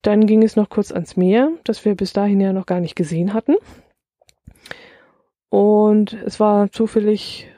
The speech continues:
auch da an diesem Nachmittag. Äh, ist ja auch nicht immer so selbstverständlich, dass man, dass das Meer an der Nordsee da ist. Und es war sogar sehr aufgewühlt. Also so richtig braunes, kabbeliges Wasser und,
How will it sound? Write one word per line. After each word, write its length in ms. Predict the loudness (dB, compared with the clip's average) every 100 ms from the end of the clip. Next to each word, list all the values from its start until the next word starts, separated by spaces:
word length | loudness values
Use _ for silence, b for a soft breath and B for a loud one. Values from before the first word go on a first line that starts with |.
| _
auch 260 | -4 -4 -4
da 380 | -2 0 0 -2 B B B B
an 160 | B -2
diesem 220 | 0 0
Nachmittag. 640 | 2 2 0 0 -2 -4 _ _ b b b b b b b -8
Äh, 280 | -4 -2 -4 -6
ist 140 | -12 -8
ja 80 |
auch 140 | -8 -6
nicht 120 | -6
immer 180 | -2 0
so 300 | 2 2 0 -4
selbstverständlich, 960 | -2 -2 -2 -2 2 0 2 -2 -4 -6
dass 220 | -8 -4
man, 240 | -4 -4 -6 _ -10
dass 200 | -8 -4
das 120 | 0
Meer 340 | 2 2 0
an 100 | -2
der 100 | -2
Nordsee 480 | -2 -2 -2 -4 -4 _ _ _ _ -20 _ _
da 200 | -4 -4
ist. 240 | -6 -10 -14 _ B B B B B B B B
Und 380 | -2 2 2 2
es 140 | -2
war 120 | -2
sogar 280 | -2 -2 -2
sehr 220 | 0 -2
aufgewühlt. 680 | 0 -4 -4 -8 -6 -8 -14 -20 -12
Also 240 | -10 -8
so 140 | -8 -4
richtig 420 | -4 -4 -10 -10 -10
braunes, 680 | -2 2 4 2 0 -10 -12
kabbeliges 840 | -8 -4 -2 -2 -2 -4 -6 -8
Wasser 400 | -6 0 0 0
und, 680 | -4 -4 -4 -4 -8 -20